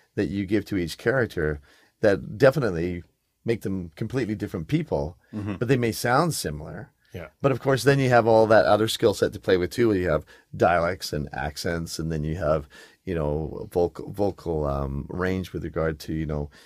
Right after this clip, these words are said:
Speaker 1: whether it's really, uh, up in the higher range or if it's really baritone.
Speaker 2: Yeah.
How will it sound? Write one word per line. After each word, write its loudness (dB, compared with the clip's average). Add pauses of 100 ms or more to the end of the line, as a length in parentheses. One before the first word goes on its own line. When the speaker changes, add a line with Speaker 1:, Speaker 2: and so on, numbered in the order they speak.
(180)
Speaker 1:
whether 0
it's -6
really, 0
uh, -2 (100)
up -6
in -6
the -4
higher -2
range -4
or -4
if -12
it's -10
really -4
baritone. -2
Speaker 2:
Yeah. 0